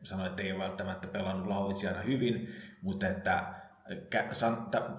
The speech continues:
lainaan vähän, niin sanoi, että Juventuksessa on erilaisia vastuita kuin mitä ehkä sitä Fiorentinassa ollut. Mitä se sitten tarkoittaakaan? Todennäköisesti sitä, että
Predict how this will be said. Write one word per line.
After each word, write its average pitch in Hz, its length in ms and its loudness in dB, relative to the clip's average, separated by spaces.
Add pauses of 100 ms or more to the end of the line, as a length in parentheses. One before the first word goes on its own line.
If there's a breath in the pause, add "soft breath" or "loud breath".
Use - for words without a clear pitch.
lainaan 113 400 8
vähän, 101 180 4
niin 98 100 2
sanoi, 101 260 4
että 98 300 0
Juventuksessa 104 680 0
on 101 100 2
erilaisia 101 680 2
vastuita 95 680 0 (480 loud breath)
kuin 95 120 -6
mitä 101 240 0
ehkä 113 180 2
sitä 123 140 2
Fiorentinassa 101 840 4
ollut. 92 120 -2
Mitä 101 200 0
se - 60 -2
sitten 135 280 4
tarkoittaakaan? 98 640 0
Todennäköisesti 104 480 0
sitä, 95 220 2
että 92 280 0